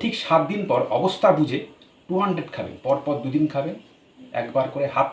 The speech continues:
কাপ জলে এক ফোঁটা করে। আর আপনি ওই যে বায়োকেমিক তিনটে বললাম, এর সঙ্গে, এর সঙ্গে ওটা খেতে পারেন, একসঙ্গে দুটো একসঙ্গে খেতে পারেন, কোনো প্রবলেম হবে না।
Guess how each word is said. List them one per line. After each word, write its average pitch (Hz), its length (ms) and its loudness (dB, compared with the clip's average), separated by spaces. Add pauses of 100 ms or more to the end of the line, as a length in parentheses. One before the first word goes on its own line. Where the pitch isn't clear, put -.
কাপ 139 200 -2
জলে 139 220 0
এক - 120 -12
ফোঁটা - 240 -10
করে। - 120 -20 (2750)
আর 110 160 -6 (180)
আপনি 175 220 4 (400)
ওই 123 160 -2
যে 135 80 -2 (420)
বায়োকেমিক 175 420 2
তিনটে 185 180 2 (100)
বললাম, - 220 0 (760)
এর 139 80 -4 (100)
সঙ্গে, 175 240 4 (560)
এর 151 160 0
সঙ্গে 156 280 4
ওটা 151 180 2
খেতে 127 200 -4
পারেন, 95 140 -6 (100)
একসঙ্গে 135 340 -6
দুটো 127 160 -4
একসঙ্গে 117 320 -8
খেতে 95 160 -10
পারেন, 95 220 -12
কোনো 151 100 4 (100)
প্রবলেম 107 320 -6
হবে - 180 -16
না। - 60 -20